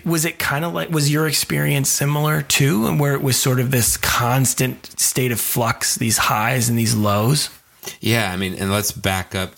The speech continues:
Speaker 2: to January when we had our consult, first consult. The f-,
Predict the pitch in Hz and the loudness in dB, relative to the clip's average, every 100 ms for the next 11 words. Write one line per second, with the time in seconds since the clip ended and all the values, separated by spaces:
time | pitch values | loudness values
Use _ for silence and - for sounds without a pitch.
0 | - 90 85 85 78 85 90 95 87 80 | -6 -2 -2 -2 -2 0 2 2 2 0
1 | 80 80 80 80 80 78 76 - 90 92 | 0 0 0 2 0 0 -2 -4 -2 -2
2 | - - - 92 - 85 92 - 69 69 | -4 -4 -4 -2 -2 -2 -2 -4 -6 -6
3 | - - - - - 87 - | -12 -20 -20 -20 -6 -4 -4